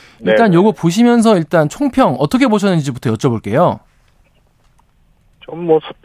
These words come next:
Speaker 2: 어, 선거용 이제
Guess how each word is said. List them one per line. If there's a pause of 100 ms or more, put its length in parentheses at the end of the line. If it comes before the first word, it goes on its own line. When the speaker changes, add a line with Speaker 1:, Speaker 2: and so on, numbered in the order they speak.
(260)
Speaker 2:
어, (200)
선거용 (800)
이제